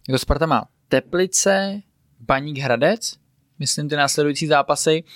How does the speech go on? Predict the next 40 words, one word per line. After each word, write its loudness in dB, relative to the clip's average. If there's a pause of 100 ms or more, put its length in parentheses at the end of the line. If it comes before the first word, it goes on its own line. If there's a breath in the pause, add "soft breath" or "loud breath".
(260 loud breath)
Vlastně 2
v -6
finále, 4
jako, 2
když -2
si 4
vezmeš, 2
že -4
ty -2
zápasy 2
předtím -4
jako 0
super 2
los, -2 (340)
fakt -2
jako 0
dobrý 2
los, 2 (280 loud breath)
ale 2
mají 2
prostě -4
tři -2
plichty -2
v 0
řadě 2 (360 loud breath)
a 2
teďka 0 (100)
furt -10
to -2
mají 2
tak -2
jako 2
do-, 2
dobře 0
udělaný, -2
ale 2
jak 2
říkáš, 0
není -6
to, 0